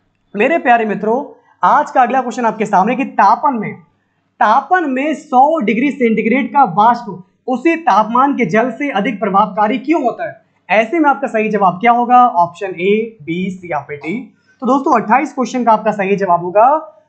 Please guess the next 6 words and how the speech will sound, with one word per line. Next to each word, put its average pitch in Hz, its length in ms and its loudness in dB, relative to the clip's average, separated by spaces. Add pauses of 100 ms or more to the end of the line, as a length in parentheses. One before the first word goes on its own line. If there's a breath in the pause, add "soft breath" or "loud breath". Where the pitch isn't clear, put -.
(180)
वाष्प 247 600 2
में 254 420 -2
अतिरिक्त 254 420 0
ऊष्मा 269 260 2
होती 247 300 0
है, 294 280 -4